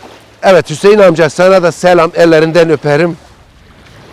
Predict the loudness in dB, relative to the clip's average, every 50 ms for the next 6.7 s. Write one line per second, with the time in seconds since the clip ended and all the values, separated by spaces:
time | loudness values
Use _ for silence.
0 | -20 -20 -20 -20 -20 -14 -4 0 0 2 2 2 2 0 0 -2 -2 -2 -4 -4
1 | -4 -4 -4 -4 -4 0 0 0 0 0 -2 -4 -6 -6 -6 -4 -2 0 0 0
2 | -2 -4 -14 -20 -20 -20 -20 -20 -12 -4 0 2 2 2 2 0 0 0 2 2
3 | 0 0 0 -2 -2 0 0 2 2 2 2 2 0 -2 -4 _ _ _ _ _
4 | _ _ _ _ _ _ _ _ _ -20 -20 -16 -10 -6 -4 0 2 2 4 2
5 | 2 0 0 0 2 2 2 0 0 0 0 0 0 0 -2 -4 -4 -4 -4 -4
6 | -4 -4 -4 -4 -4 -4 -2 -2 -2 -2 0 0 -2